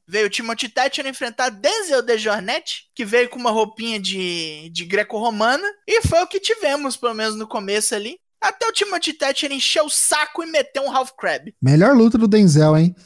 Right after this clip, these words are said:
Speaker 2: As outras ele foi cem por cento jobber. Nessa aqui ele deu, tipo, entre aspas, deu um trabalho pro Timothy Thatcher.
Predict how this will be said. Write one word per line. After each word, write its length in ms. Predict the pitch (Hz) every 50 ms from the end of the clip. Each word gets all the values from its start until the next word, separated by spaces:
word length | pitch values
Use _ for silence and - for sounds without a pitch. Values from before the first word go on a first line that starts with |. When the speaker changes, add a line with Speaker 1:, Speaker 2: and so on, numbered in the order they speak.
| _ _ _ _
Speaker 2:
As 140 | - 131 131
outras 260 | 139 160 180 - 180
ele 120 | 190 196 185
foi 260 | 185 208 190 208 196
cem 420 | - - - - - - 214 285 381
por 160 | - 370 220
cento 380 | - - 202 214 226 226 208 175 175 175 - 147
jobber. 460 | 123 127 147 160 185 208 226 277 330 381 - _
Nessa 260 | 139 156 196 - 226
aqui 160 | 190 - 180
ele 180 | 202 247 294 247
deu, 320 | 185 196 233 262 247 202 175
tipo, 320 | - - - 165 147 151 -
entre 320 | 156 143 143 143 160 151 156
aspas, 320 | 170 185 - - 165 139
deu 120 | 127 143 170
um 80 | 185 180
trabalho 500 | 180 156 139 131 139 156 165 147 131 117
pro 160 | - - 120
Timothy 320 | - - 123 117 117 135 135
Thatcher. 420 | - 151 175 175 - - 104 -